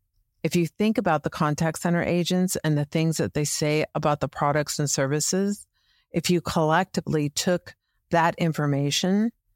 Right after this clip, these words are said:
and you can do that, you know, through quality monitoring, monitoring or text, you know, like, there's a, there's a lot of rich data, right? And you could take that information. But if you took those people who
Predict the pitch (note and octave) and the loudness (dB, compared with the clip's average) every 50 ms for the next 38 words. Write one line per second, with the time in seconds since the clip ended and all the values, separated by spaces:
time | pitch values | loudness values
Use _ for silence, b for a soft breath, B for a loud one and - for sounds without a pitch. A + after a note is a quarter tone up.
0 | _ _ _ _ - D#3 D#3+ D#3 D#3 D3+ - - D#3+ C3+ D3+ D3 C#3+ D3 C#3 C3+ | _ _ _ _ 0 0 2 2 2 0 0 0 0 2 2 2 2 2 2 2
1 | B2+ - - _ _ _ D3 B2+ - - - - C#3+ D3 - - C#3+ C#3+ D3 D3+ | 0 -2 -6 _ _ _ -6 -4 -4 -6 -4 -4 -6 -6 -2 -2 -2 -2 -2 -2
2 | D#3 D3+ D3+ D#3 E3 D#3+ D#3 D#3+ D#3+ D#3 D3+ D3+ D3+ D3+ - - - D#3+ D#3 D#3 | 0 0 0 2 2 2 2 2 2 2 2 2 0 0 -2 0 0 0 2 2
3 | D#3 D#3 D3+ - - - D3 D3 D3+ D3 D3 D3 D3 b b b b b - D3+ | 2 0 0 -2 -2 -2 0 0 0 2 0 0 -2 b b b b b -6 -6
4 | C3 - - D#3+ C#3+ - - - - - - - _ _ _ _ _ _ - C3 | -4 -2 -2 -2 -2 -2 -6 -10 -10 -12 -16 -18 _ _ _ _ _ _ -4 -4
5 | A#2 A#2 - - - - _ - C#3+ D3 - - _ _ _ A3 F3 F3+ D3+ F#3 | -2 -4 -4 -6 -8 -8 _ -2 -2 -2 -4 -10 _ _ _ 0 0 2 2 2
6 | E3 E3 D#3+ - - F3 E3+ D#3 D#3+ D3+ D3 D3 D3+ D3+ D#3 D3+ C#3+ - D#3+ - | 0 0 0 0 0 0 2 2 0 0 2 2 2 2 2 0 -2 -2 -4 -4
7 | D#3 - - - - C#3 C#3+ - - - - - - D3+ C#3+ - - _ - E3+ | -2 -4 -4 -2 -2 -2 -2 -2 -2 -4 -2 -2 -2 -2 -2 -4 -8 _ 0 2
8 | E3+ E3+ E3+ - - D#3 - - F3+ D#3+ D#3 - D#3 D3+ D#3 D3 D3 D3 C#3+ D3+ | 2 2 2 0 -2 -2 0 0 0 0 0 0 0 0 0 0 0 0 0 0
9 | D3+ D3+ D3+ - - - A#2 - - b b b b b b b b _ - F3 | 0 0 0 0 -2 -2 -2 -4 -6 b b b b b b b b _ -2 -2
10 | F3 - - F3+ F3 - - - - C4 B3+ - - - F3 E3+ E3+ D#3+ - - | 0 2 2 0 0 0 -2 -2 -2 -2 -2 -2 -2 0 0 2 0 0 -4 -6
11 | - - A3 A3+ A3+ - - D#3 D3 C#3 D3 D#3+ D3+ - - | -4 -2 0 0 0 0 -2 -2 -2 0 0 0 0 -2 -2